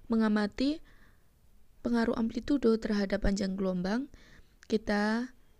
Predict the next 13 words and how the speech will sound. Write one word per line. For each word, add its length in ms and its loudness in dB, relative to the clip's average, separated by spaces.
jadikan 560 0
amplitudo 640 0
sebagai 800 -4
variabel 800 0
bebasnya. 880 -2
Nah, 400 -4
yang 160 -2
kedua 400 0
kita 400 0
lakukan 320 -2
praktikum 400 0
lagi 400 -2
dengan 640 0